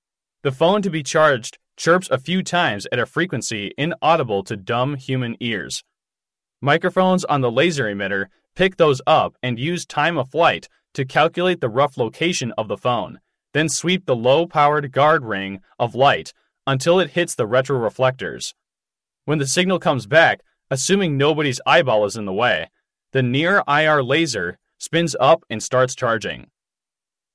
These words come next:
For sure, none of this is going to be on sale anytime soon.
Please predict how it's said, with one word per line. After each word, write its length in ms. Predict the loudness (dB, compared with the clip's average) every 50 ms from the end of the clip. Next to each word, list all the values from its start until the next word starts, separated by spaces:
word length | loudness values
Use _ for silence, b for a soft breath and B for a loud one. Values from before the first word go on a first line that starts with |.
| _ _ _ _ _ _ -2
For 100 | 0 0
sure, 440 | 2 4 4 4 4 4 2 -2 -6 _ _ _ _ -2
none 200 | 0 2 2 2
of 80 | 4
this 180 | 2 2 2 2
is 120 | -2 -2
going 260 | -2 0 0 0 -2
to 100 | -4 -6
be 140 | -6 -4 -4
on 180 | -4 -4 -4 -4
sale 440 | 0 2 4 4 4 4 2 -2 -2 -2
anytime 460 | -2 -2 -2 -2 -2 -2 -4 -4 -4
soon. 460 | -6 -6 -4 -4 -6 -6 -10 -14 -20